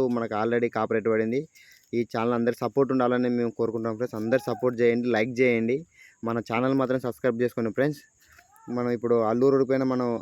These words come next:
నందికొట్కూరు రోడ్డుకి అయితే వెళ్దాం, బయలుదేరుతున్నాం. నందికొట్కూరు రోడ్ మీద అయితే వెళ్తున్నాం హైవేలో. ఇప్పుడు కంప్లీట్గా ఇక్కడ ఊర్లకైతే ఎంటర్ అయినాం, బ్రాహ్మణకొట్కూరు ఊర్లకైతే ఎంటర్ అవ్వడం జరిగింది.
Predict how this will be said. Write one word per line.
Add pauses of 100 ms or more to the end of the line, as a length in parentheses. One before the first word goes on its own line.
నందికొట్కూరు
రోడ్డుకి
అయితే
వెళ్దాం, (300)
బయలుదేరుతున్నాం. (300)
నందికొట్కూరు
రోడ్
మీద
అయితే
వెళ్తున్నాం
హైవేలో.
ఇప్పుడు (640)
కంప్లీట్గా (120)
ఇక్కడ
ఊర్లకైతే
ఎంటర్
అయినాం,
బ్రాహ్మణకొట్కూరు
ఊర్లకైతే
ఎంటర్
అవ్వడం
జరిగింది.